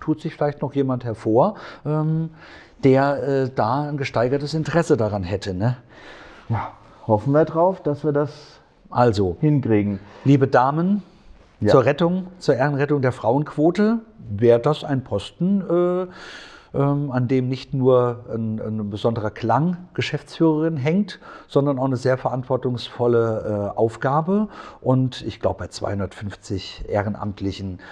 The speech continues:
Speaker 1: da ist möglicherweise auch noch eine Geschäftsführerin dabei,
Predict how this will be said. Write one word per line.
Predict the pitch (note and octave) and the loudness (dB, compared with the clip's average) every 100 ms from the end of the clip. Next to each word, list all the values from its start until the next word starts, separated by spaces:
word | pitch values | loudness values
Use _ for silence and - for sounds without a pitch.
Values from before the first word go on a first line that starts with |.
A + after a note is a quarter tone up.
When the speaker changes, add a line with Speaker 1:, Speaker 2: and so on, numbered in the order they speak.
| - - | -20 -2
Speaker 1:
da | A#2 G2+ G2+ G2+ | 2 2 2 -2
ist | - A2 - - | -6 -10 -12 -8
möglicherweise | G#2 G#2+ G#2+ G2+ G2 G2 F#2+ | -4 -2 -2 -2 0 -2 -4
auch | F#2+ | -8
noch | G2 | -6
eine | G2 | -8
Geschäftsführerin | F#2 - G#2+ - - G2 F2+ G2+ G2 | -8 -8 -10 -10 -6 -6 -4 -4 -2
dabei, | F#2+ F2 F2 F2 | -4 -6 -8 -10